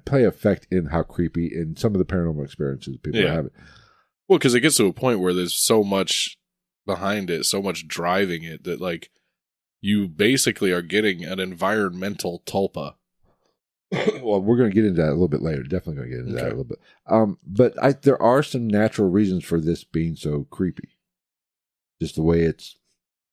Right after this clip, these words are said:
Speaker 1: godly designed, I guess, because it's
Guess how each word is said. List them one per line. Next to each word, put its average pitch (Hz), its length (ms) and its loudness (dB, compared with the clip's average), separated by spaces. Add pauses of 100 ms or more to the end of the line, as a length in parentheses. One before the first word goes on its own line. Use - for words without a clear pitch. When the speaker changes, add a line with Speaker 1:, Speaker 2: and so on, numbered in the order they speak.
(840)
Speaker 1:
godly 80 420 -4
designed, 71 560 -8
I 60 60 -10
guess, 58 220 -12
because 104 420 2
it's - 200 0